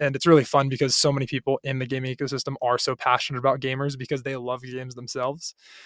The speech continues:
Um, and, you know, since the fund started, uh, about five years ago, we've done more than thirty-five investments across two funds.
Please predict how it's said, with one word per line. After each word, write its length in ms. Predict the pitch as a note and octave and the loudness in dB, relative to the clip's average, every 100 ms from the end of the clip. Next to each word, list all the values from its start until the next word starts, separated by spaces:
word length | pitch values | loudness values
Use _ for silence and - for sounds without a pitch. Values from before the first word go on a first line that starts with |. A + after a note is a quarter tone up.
| - - | -20 0
Um, 420 | D#3 D3 C#3 C3+ | 4 4 2 -2
and, 380 | D#3+ D3+ C#3+ C#3+ - | -2 0 0 -4 -6
you 80 | C#3+ | -8
know, 60 | |
since 220 | C3+ E3+ D#3 | -4 -4 -4
the 80 | |
fund 240 | - C#3+ C#3 | -4 -4 -2
started, 560 | - C#3 C3+ C3+ B2+ _ _ - _ - | -2 0 0 -2 -4 _ _ -20 _ 0
uh, 180 | C#3 C3 | 2 2
about 300 | C3 C#3 - | 2 0 0
five 320 | - C#3 C3 | 2 2 2
years 240 | C3 B2+ | -4 -4
ago, 460 | C3 C3+ C3 C3 B2 _ _ _ | -4 -2 -2 -4 -6 _ _ _
we've 440 | D3 D3+ C#3 C3 C3+ | -4 -2 -2 -4 -4
done 380 | D3 C#3 C3+ C3+ | -2 -2 -4 0
more 200 | D#3+ D#3+ | 4 4
than 100 | D#3+ | 4
thirty-five 460 | D#3 C#3+ D3+ C#3 | 2 0 2 2
investments 640 | C3+ C3 C3 - C3 B2+ - | 2 -4 -4 -4 -6 -6 -6
across 320 | - B2 - | 0 0 0
two 200 | - C3+ | -6 -6
funds. 640 | - B2+ B2+ B2 B2+ - | 0 2 2 -2 -4 -6